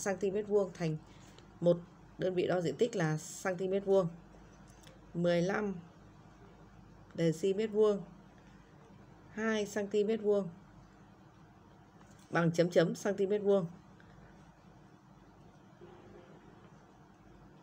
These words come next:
Hai xăng ti mét vuông chúng ta giữ nguyên, chúng ta chỉ đổi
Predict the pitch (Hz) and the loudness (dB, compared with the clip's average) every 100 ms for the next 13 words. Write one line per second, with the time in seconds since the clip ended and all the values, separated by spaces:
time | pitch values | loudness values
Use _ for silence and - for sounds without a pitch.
0 | - - - - - - - - - - | -20 -20 -20 -20 -20 -20 -20 -20 -20 -20
1 | - - 269 - 269 262 254 269 254 247 | -8 4 4 6 4 4 4 6 8 8
2 | 214 208 208 226 233 226 214 233 247 220 | 8 2 2 4 2 6 8 10 10 8
3 | 214 220 233 185 160 139 151 | 2 2 2 4 4 4 2